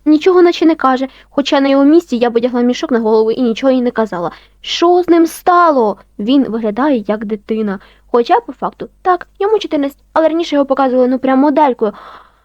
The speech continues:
А зараз що, магія Вінкс, восьмий сезон? Не старієм, а молодієм? Я дивилася милий момент з ними, і із-за лиця Андрюхи краще подивлюсь та мухи і Марінки, це вже не апельсинки,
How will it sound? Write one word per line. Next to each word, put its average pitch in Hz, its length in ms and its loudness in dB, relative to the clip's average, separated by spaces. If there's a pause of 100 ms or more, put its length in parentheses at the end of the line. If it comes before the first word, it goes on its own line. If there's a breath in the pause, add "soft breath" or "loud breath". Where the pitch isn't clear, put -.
(380 loud breath)
А 262 140 0
зараз 294 260 0
що, 269 260 0
магія 277 360 2
Вінкс, 254 300 -2
восьмий 294 300 0
сезон? 254 300 -2 (240)
Не 285 180 2
старієм, 330 360 0
а 285 80 0
молодієм? 262 480 -2 (260)
Я 285 240 2
дивилася 262 460 0
милий 254 280 0
момент 240 360 0
з 202 40 -8
ними, 208 400 -6
і - 60 -10
із-за 269 280 2
лиця 262 280 0
Андрюхи 240 580 -2
краще 240 360 -4
подивлюсь 240 360 0
та 226 120 -2
мухи 240 260 -2
і 240 100 -4
Марінки, 233 360 0
це 220 120 -4
вже 220 160 -4
не 220 120 -4
апельсинки, 254 560 -6